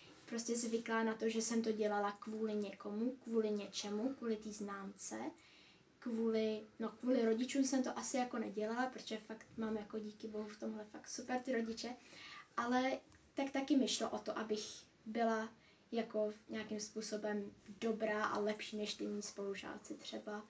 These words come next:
Vnímala jsem tam takovou tu jako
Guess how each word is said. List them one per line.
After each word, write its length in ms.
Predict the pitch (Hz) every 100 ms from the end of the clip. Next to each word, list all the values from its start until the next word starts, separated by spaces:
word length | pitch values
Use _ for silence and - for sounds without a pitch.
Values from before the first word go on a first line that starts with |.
| - - -
Vnímala 440 | 247 254 254 220 208
jsem 240 | - 214
tam 220 | 208 214
takovou 520 | 208 202 - 208 202 208 -
tu 320 | 208 202 208 - - - - - _ -
jako 440 | 208 208 202 202